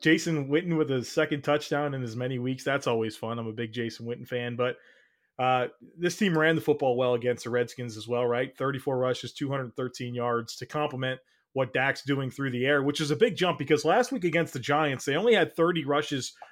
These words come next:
for eighty-nine yards as a team. So, uh, I'm sure some of the timing wasn't quite there with Zeke hel-, holding out so much, but, you know, the Redskins are a pretty stout front seven, and, and it was good to see from a Cowboys perspective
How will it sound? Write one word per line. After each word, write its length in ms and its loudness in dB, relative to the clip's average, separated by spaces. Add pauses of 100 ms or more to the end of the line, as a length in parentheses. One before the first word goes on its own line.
for 140 0
eighty-nine 520 0
yards 320 2
as 100 -10
a 60 -8
team. 320 -6
So, 340 0 (320)
uh, 100 0
I'm 120 0
sure 160 4
some 220 4
of 80 6
the 40 -10
timing 380 2
wasn't 340 0
quite 280 2
there 240 4
with 200 -2
Zeke 320 -4
hel-, 240 0
holding 360 2
out 180 2
so 160 -2
much, 300 -2
but, 180 0
you 300 -14
know, 60 2
the 80 2
Redskins 360 2
are 60 4
a 20 4
pretty 220 2
stout 320 2
front 240 0
seven, 340 2
and, 160 -6
and 140 -4
it 40 -4
was 160 -4
good 260 2
to 100 -4
see 220 2
from 200 -2
a 20 -2
Cowboys 460 2
perspective 520 -2